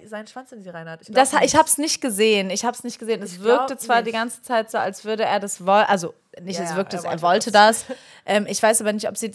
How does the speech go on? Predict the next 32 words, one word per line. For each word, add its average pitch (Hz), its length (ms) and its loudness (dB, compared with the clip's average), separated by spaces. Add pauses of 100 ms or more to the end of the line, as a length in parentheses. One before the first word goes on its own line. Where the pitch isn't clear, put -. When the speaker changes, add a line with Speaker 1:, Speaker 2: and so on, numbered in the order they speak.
Speaker 2:
weil 220 140 6
da 214 280 6
auf 214 100 -4
dem 208 120 -14
Sofa 226 240 -8
fing 220 180 -10
sie 214 120 -8
dann 202 180 -4
auch 180 100 -4
nochmal 233 280 -2
an, 226 100 -4
ihm 226 80 -6
kurz 233 240 -10
einzublasen. 226 480 -2
Und 208 80 -10
da 220 80 4
hatte 233 220 0
man, 220 160 0 (220)
da 208 100 6
hat 214 100 4
er 214 80 -2
sie 220 100 -4
dann 214 200 2
so 208 100 2
halt 208 220 2
so 190 80 -14
zu - 200 -10
sich 247 160 -8
gezogen 240 380 -4
und 202 140 -2
wollte 220 260 2
halt 196 220 -2